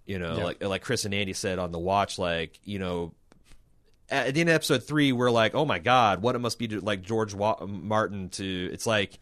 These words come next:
Speaker 1: like, they stole his basketball and ran it back and dunked it over him.
Speaker 2: Uh-huh.
Speaker 1: And now it's like, maybe George is having a last laugh. Like, "Hey, it's harder to fucking wrap this thing up." But then, then you could also say, like, "Well, George only has the last laugh if he does it better.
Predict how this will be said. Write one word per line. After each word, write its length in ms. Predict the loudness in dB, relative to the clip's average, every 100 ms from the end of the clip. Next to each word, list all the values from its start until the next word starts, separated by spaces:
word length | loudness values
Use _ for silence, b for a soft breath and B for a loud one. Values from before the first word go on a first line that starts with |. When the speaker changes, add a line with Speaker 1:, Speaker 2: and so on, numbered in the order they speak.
| b b b
Speaker 1:
like, 140 | 0
they 80 | 0
stole 400 | 0 4 4 4
his 160 | 2 2
basketball 800 | 2 4 2 -2 2 2 4 0
and 180 | -2 0
ran 180 | 0 0
it 120 | 0
back 320 | 2 2 0
and 180 | -8 -2
dunked 300 | -2 -2 -4
it 80 | -4
over 260 | -4 -4
him. 400 | -6 -6 -8 -10 -8
Speaker 2:
Uh-huh. 340 | -4 -2 -4 -2
Speaker 1:
And 160 | -2 2
now 300 | 4 6 4
it's 200 | 2 2
like, 400 | 2 2 -2 -6
maybe 320 | -2 -2 0
George 300 | 2 2 2
is 100 | 0
having 240 | 0 0
a 60 | 0
last 340 | 0 0 -2
laugh. 340 | -2 0 0 0
Like, 140 | 2
"Hey, 300 | 2 2 2
it's 140 | 0 6
harder 340 | 6 8 6
to 140 | 4
fucking 340 | 2 0 2 2
wrap 240 | 4 2
this 180 | 0 -2
thing 200 | 0 2
up." 120 | 0
But 140 | -2 0
then, 320 | 0 -2 -6 -12
then 260 | -4 -2 -2
you 80 | 0
could 100 | 2
also 220 | 2 0
say, 220 | 0 2
like, 160 | 2 0
"Well, 480 | 2 2 2 -2 -10 b b b
George 240 | 4 6 6
only 140 | 4
has 120 | 4
the 80 | 4
last 380 | 4 6 6 4
laugh 300 | 0 2 0
if 80 | -4
he 80 | -6
does 180 | -6 -6
it 120 | -8
better. 420 | -10 -10 -16